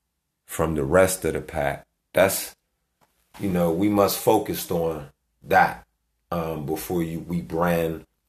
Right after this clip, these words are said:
or before we even strike out. I think that people miss that point and just think about money and think about what they wanna do instead of realizing,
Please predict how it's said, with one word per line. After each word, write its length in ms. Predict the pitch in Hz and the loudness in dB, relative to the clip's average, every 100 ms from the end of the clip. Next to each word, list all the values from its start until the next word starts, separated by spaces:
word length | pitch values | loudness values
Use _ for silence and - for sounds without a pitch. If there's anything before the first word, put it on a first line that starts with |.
| - | -4
or 140 | 80 | -4
before 720 | 71 73 - 92 87 80 - - _ _ _ _ _ | -2 -6 -2 0 0 0 -4 -16 _ _ _ _ _
we 120 | 92 | 0
even 200 | 101 90 | 0 0
strike 400 | 87 - 101 90 | -4 0 2 4
out. 180 | 110 92 | 4 4
I 180 | 85 87 | 4 0
think 280 | 110 104 87 | -2 -2 0
that 440 | 95 92 85 - _ _ _ _ _ - | 0 0 0 -6 _ _ _ _ _ -8
people 300 | 113 98 95 | -6 -4 -2
miss 300 | 104 110 - | 0 -2 2
that 420 | 98 90 73 - _ _ _ | 4 4 0 -10 _ _ _
point 500 | - 98 90 87 87 _ _ _ _ | -6 -2 0 -2 -6 _ _ _ _
and 160 | 87 80 | -8 -6
just 500 | 85 87 - - - _ - | -2 -2 -2 -6 -8 _ -6
think 180 | 95 87 | -4 -4
about 500 | 76 82 80 73 - _ _ | -2 0 0 -2 -8 _ _
money 640 | 143 87 92 92 90 90 _ _ _ _ _ | -6 -2 -2 -2 -4 -10 _ _ _ _ _
and 140 | - 71 | -20 -8
think 200 | 90 85 | -6 -4
about 520 | 73 78 82 80 - - | -2 2 4 4 -2 -8
what 200 | 80 71 | -8 -2
they 160 | 87 | 0
wanna 280 | 90 90 87 | 2 0 -2
do 260 | 85 90 82 | -2 -2 -2
instead 360 | 82 - 82 | -6 -2 -2
of 120 | 78 | -2
realizing, 760 | 78 87 85 80 76 73 71 71 | -4 -2 -2 -2 -2 -6 -10 -12